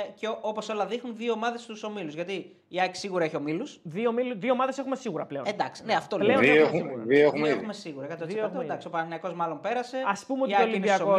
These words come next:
Speaker 1: ομίλους.
Speaker 2: έχει αρκετές πιθανότητες γιατί θα είναι ισχυρός σε όλες τις κληρώσεις.
Speaker 1: Και ο Ολυμπιακός είναι... έχει αρκετές πιθανότητες, ε, να μπει στους ομίλους.
Speaker 2: Αλλά πρέπει να κάνει
Speaker 1: Conference.
Speaker 2: δύο
Speaker 1: Του,
Speaker 2: προκρίσεις.
Speaker 1: όχι,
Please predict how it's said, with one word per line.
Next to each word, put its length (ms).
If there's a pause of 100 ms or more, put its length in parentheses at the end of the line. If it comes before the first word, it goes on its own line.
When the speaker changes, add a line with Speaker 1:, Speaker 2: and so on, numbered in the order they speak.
Speaker 1:
ομίλους. 260
Speaker 2:
έχει 260
αρκετές 300
πιθανότητες 320
γιατί 140
θα 60
είναι 80
ισχυρός 360
σε 80
όλες 140
τις 100
κληρώσεις. 340
Speaker 1:
Και 40
ο 40
Ολυμπιακός 600
είναι... 260
έχει 340
αρκετές 400
πιθανότητες, 720
ε, 80 (480)
να 100
μπει 100
στους 120
ομίλους. 240
Speaker 2:
Αλλά 120
πρέπει 160
να 80
κάνει 440
Speaker 1:
Conference. 200 (420)
Speaker 2:
δύο 260
Speaker 1:
Του, 60
Speaker 2:
προκρίσεις. 500
Speaker 1:
όχι, 320